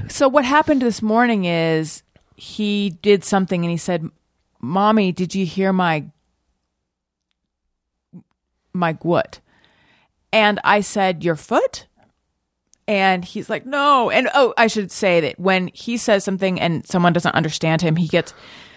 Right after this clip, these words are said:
it's like countdown to meltdown. Like, he gets very frustrated very fast, and he'll often be in tears over it. So he's, he's, I didn't even, first I thought it was, "Did you hear my?" But then I wasn't even sure it was, "Did you hear my?" And I thought he had hurt his foot.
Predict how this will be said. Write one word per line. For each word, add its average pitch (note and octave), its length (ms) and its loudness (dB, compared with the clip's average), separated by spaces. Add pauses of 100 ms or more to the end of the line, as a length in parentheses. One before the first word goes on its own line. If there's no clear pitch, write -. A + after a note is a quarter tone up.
(160)
it's - 240 0
like F3+ 420 2
countdown F3 580 2
to F3+ 120 -6
meltdown. B2 640 -4
Like, - 100 -10
he G3 100 -6
gets F#3+ 160 2
very E3 520 2
frustrated D3 600 -4
very C#3 240 0
fast, C#3 340 -2
and D#3 100 -2
he'll D#3+ 140 2
often - 280 0
be C#3+ 140 -2
in A#2+ 100 -2
tears A#2+ 340 -4
over E2+ 220 -2
it. - 160 -4
So F3 300 4 (260)
he's, F#3+ 320 -6
he's, - 500 -4
I C4+ 140 4
didn't F#4+ 200 0
even, C#4+ 360 2 (460)
first G#4 320 2
I F4+ 60 6
thought C#4 420 2
it A#3 160 2
was, A3 180 4
"Did F#3+ 200 -8
you G3+ 80 -4
hear A3 260 -6
my?" E3+ 320 0
But D#3+ 180 -6
then C4+ 120 2
I D#4 80 6
wasn't C4+ 260 4
even A3+ 160 0
sure G#3+ 260 2
it F#3 100 4
was, F#3 140 2
"Did E3 200 -10
you D#3+ 60 -8
hear A3 240 -2
my?" G3 220 2
And F#3 140 0
I F3+ 80 2
thought F#3+ 220 2
he G3+ 180 -4
had E3+ 100 2
hurt G3 400 -2
his F#3 220 -6
foot. - 400 -2